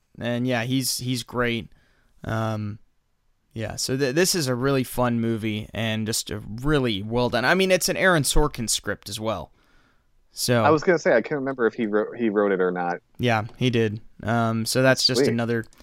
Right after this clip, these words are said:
Speaker 1: another step in the right direction <laughs> as far as the movie goes. Um,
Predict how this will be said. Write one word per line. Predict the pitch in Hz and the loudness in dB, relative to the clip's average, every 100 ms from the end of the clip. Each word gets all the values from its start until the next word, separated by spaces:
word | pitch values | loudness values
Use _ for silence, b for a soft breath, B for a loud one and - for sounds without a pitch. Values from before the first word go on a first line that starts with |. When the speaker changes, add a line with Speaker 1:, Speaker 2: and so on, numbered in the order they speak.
| b b b b b _ - | b b b b b _ -6
Speaker 1:
another | 113 120 113 | -2 0 0
step | 110 - 117 - | -2 -2 -2 2
in | 113 | 0
the | 113 | 2
right | 113 | 0
direction | 107 113 107 - 113 110 113 _ | -2 -4 -4 -4 -8 -8 -10 _
<laughs> | _ - | _ -4
as | - | -4
far | - - - - - | -2 10 10 10 -4
as | - - | -6 -6
the | 117 - | -6 -2
movie | 147 - 139 | 0 0 -2
goes. | - 90 107 113 - b b b b b b _ | -2 -2 -2 -4 -6 b b b b b b _
Um, | 123 127 120 113 104 | 2 4 2 2 -2